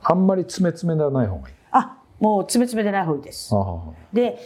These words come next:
Speaker 2: その一株一株が必要とする、
Speaker 1: うん。
Speaker 2: あの、土の中の栄養量
Speaker 1: はいはいはい。
Speaker 2: っていうのがやっぱりあるので、
Speaker 1: え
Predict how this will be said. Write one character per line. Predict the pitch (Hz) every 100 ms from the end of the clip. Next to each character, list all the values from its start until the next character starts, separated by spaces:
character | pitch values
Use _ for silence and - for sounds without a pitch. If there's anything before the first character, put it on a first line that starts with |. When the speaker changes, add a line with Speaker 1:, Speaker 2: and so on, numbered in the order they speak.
| -
Speaker 2:
そ | - - 311
の | 330
一 | 330 349
株 | 339 330 320
一 | 320 330
株 | 320 254 202
が | 185 180
必 | 160 - -
要 | 285
と | 285 285
す | 277
る、 | 269 233 -
Speaker 1:
う |
ん。 | 120 151 -
Speaker 2:
あ | 180
の、 | 185 170 - - _ _
土 | - -
の | 240
中 | 220 214 208
の | 180 170
栄 | 190 202 202
養 | 202 190
量 | 147 165 -
Speaker 1:
は | 117
い |
は | 98
い |
は | 85
い。 |
Speaker 2:
っ | 80
て | -
い | 240
う |
の | 233
が | 254
や | 202
っ | -
ぱ | 170
り |
あ | 160 202
る | 185
の | 156 139
で、 | 170 180
Speaker 1:
え | 117 104 92